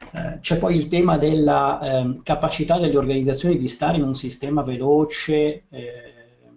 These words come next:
eh, dirompente, ad altissima domanda, eh, ad altissima, ehm, richiesta di innovazione come quello di oggi. Le organizzazioni tendono, mm, metaforicamente, qualche volta, in qualche volta invece,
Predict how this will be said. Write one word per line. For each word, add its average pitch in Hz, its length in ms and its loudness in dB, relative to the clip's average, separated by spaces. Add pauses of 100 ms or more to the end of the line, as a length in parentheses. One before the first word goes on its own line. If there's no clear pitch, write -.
(300)
eh, 117 420 -14 (580)
dirompente, 147 1300 2
ad 127 160 -2
altissima 131 640 -2
domanda, 135 1000 -2
eh, 117 380 -10
ad 117 100 -14
altissima, 120 920 -8 (500)
ehm, 120 720 -10
richiesta 131 440 -6
di 127 80 -6
innovazione 139 600 -2
come 117 260 -12
quello - 280 -18
di 117 140 -8
oggi. - 460 -2 (640)
Le 135 60 -2
organizzazioni 143 640 2
tendono, 123 720 -2
mm, 117 300 -12
metaforicamente, 139 1000 -2
qualche 123 320 -12
volta, 139 280 0
in 113 60 -14
qualche 120 260 -10
volta 131 280 -4
invece, 113 680 -16